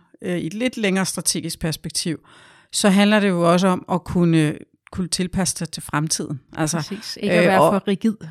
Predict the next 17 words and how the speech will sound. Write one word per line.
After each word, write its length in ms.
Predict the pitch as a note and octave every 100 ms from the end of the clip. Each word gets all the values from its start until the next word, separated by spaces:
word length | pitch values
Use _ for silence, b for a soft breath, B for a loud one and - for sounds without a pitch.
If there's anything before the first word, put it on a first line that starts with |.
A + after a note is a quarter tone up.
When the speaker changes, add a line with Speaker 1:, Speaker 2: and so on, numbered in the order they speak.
| -
Speaker 1:
Ja, 260 | F#3 E3+ -
og, 220 | F3+ -
og 100 | F#3
tænke, 520 | - G3 F#3 G#3 G#3+
altså 140 | D#3+ F#3+
nytænke 640 | G3 A3+ - B3+ F#3 E3
virksomheden, 580 | D#3 D3+ - F3 D#3+ D3
fordi 280 | F3+ D#3 F3
hvis 200 | E3 -
man 140 | E3+
bare 160 | F#3 G3+
bliver 120 | A3
stående 400 | - F#3 F#3 G3+
der, 160 | F#3
hvor 120 | D3+ D#3+
man 200 | D#3 D3
er, 160 | F3